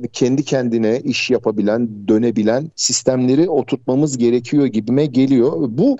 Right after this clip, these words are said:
zaten güneş enerji santral sektöründe, güneş enerji sektöründe, yenilenebilir enerji sektöründe ya da öyle söyleyelim, bütün firmaların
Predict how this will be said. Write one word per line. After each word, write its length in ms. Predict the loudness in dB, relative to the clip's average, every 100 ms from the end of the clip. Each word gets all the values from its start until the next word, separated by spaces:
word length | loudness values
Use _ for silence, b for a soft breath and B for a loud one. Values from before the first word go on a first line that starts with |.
| 0
zaten 360 | 0 2 0
güneş 220 | 2 2 0
enerji 240 | -2 -2
santral 380 | -2 0 0 0
sektöründe, 500 | 0 0 0 0 2
güneş 260 | 0 0
enerji 200 | 0 -2
sektöründe, 440 | -2 -4 -4 -2 2
yenilenebilir 540 | 2 2 2 2 4
enerji 340 | 4 2 0 0
sektöründe 460 | -4 -2 -2 0
ya 100 | 0
da 80 | 2
öyle 220 | 4 2
söyleyelim, 540 | 0 -4 -2 -2 -2 -2
bütün 420 | -4 -2 2 2 2
firmaların 840 | 2 2 2 2 4 2 0 -6